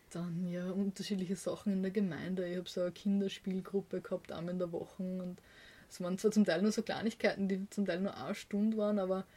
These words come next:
ich bin halt da drauf gekommen für mich, dass mich Sachen halt dann geistiger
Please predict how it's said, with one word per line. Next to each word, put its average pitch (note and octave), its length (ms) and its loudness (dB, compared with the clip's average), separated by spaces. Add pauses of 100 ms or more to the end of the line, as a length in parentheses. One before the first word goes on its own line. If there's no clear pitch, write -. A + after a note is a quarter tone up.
(280)
ich F#3+ 120 -10
bin F#3 140 2
halt F#3 160 2
da F#3 100 4
drauf E3+ 260 0
gekommen G3+ 200 2
für G3 140 -2
mich, F#3+ 120 4
dass F#3 140 0
mich G3 120 2
Sachen F#3+ 280 0
halt F#3 180 -2
dann F3+ 320 -4
geistiger F3 720 0